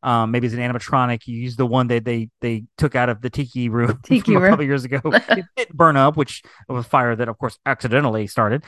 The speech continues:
Speaker 1: Um,
Speaker 2: <laughs>
Speaker 1: but, uh, you know, do a villains like a,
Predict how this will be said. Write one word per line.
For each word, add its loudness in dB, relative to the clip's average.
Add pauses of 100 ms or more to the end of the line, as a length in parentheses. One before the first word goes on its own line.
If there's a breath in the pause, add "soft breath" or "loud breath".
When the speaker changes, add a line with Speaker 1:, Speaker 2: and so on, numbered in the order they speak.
(260 loud breath)
Speaker 1:
Um, 6
Speaker 2:
<laughs> -
Speaker 1:
but, 0
uh, -2 (140)
you -6
know, -2 (240)
do 2
a -2
villains -2
like -2
a, -2